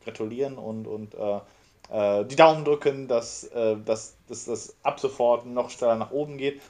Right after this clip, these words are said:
und sie natürlich auch Türen öffnen für weitere Projekte. Weil, das muss man auch sagen, wenn das Ganze ein totaler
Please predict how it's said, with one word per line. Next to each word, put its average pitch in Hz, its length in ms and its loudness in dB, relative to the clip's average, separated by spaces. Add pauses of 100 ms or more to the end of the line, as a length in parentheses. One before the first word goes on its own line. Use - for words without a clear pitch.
(120)
und 208 180 -2
sie 214 120 -4
natürlich 196 680 -2 (540)
auch 160 320 4
Türen 170 400 -8
öffnen 127 440 -8
für 117 260 -12
weitere 117 460 0 (340)
Projekte. 98 480 -6
Weil, 143 240 2 (200)
das 156 160 -12
muss 175 180 -12
man 160 100 -6
auch 160 140 0
sagen, 101 360 -4
wenn 120 160 -8
das 131 160 -6
Ganze 131 460 -8
ein 113 240 -4
totaler 123 600 0